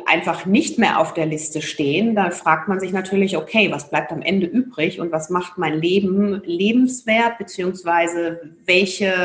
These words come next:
ähm, Zutaten“ oder, ich meine, ich kenn deine,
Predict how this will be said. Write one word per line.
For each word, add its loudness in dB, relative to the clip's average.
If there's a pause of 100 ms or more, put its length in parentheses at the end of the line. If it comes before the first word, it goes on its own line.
(120)
ähm, 0
Zutaten“ 2
oder, -2 (100)
ich -6
meine, 4
ich -6
kenn 0
deine, 2